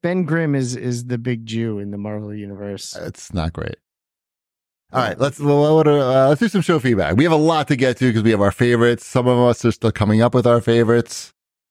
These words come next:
Speaker 1: <laughs>
Speaker 2: Some of us <laughs> forgot what the word favorites even means.
Speaker 1: I have no idea. Anyway.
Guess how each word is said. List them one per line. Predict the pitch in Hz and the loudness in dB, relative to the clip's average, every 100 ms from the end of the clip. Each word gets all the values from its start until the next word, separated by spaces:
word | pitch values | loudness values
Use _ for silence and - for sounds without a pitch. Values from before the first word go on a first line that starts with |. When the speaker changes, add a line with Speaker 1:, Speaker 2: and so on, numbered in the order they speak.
| _ | _
Speaker 1:
<laughs> | 135 - 214 - - | -10 -4 -2 -2 -2
Speaker 2:
Some | - 107 | 0 2
of | 113 113 | 4 2
us | - - | 0 -4
<laughs> | - - | -2 0
forgot | 120 110 110 | 0 0 0
what | 113 | 2
the | 107 | 4
word | 104 87 | 2 2
favorites | 107 107 101 90 | 2 4 2 2
even | 101 90 101 | 2 4 4
means. | 131 135 135 127 127 123 - | 4 4 4 4 2 0 -2
Speaker 1:
I | 175 180 | 0 2
have | 160 139 | 0 0
no | 143 131 | 0 2
idea. | 123 117 110 - | 2 2 0 0
Anyway. | 196 196 151 123 110 107 | 0 2 2 2 0 -2